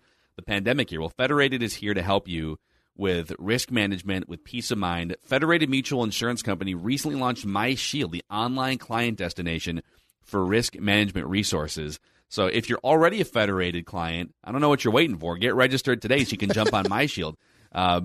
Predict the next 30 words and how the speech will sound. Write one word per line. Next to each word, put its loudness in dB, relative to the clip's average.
if 2
you 0
aren't, 4
visit 0
federatedinsurance 0
dot -4
com -2
or 2
download 0
the -2
app, 0
and -6
find -2
out 0
more 0
information -4
about -4
a -6
company -4
that's -10
been -8
around -2
for -10
over -2
a 0
hundred -2
years. -4
At -12
Federated, 2
it's -8